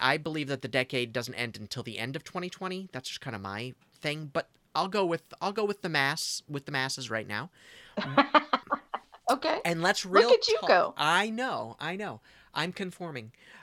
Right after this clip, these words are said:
Speaker 1: Um,
Speaker 2: Huh.
Speaker 1: <laughs> I know. Who, who knew? Uh, let's talk real
Speaker 2: <laughs>
Speaker 1: quick,
Speaker 2: Okay.
Speaker 1: um, about what we wish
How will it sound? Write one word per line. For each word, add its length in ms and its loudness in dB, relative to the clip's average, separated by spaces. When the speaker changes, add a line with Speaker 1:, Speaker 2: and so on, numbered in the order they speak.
Speaker 1:
Um, 420 4
Speaker 2:
Huh. 380 8
Speaker 1:
<laughs> 120 -20
I 400 2
know. 400 -2
Who, 160 -10
who 180 -6
knew? 240 -6
Uh, 560 4
let's 220 2
talk 280 0
real 320 2
Speaker 2:
<laughs> 140 -2
Speaker 1:
quick, 360 4
Speaker 2:
Okay. 260 -4
Speaker 1:
um, 340 4
about 380 4
what 440 2
we 760 -2
wish 540 0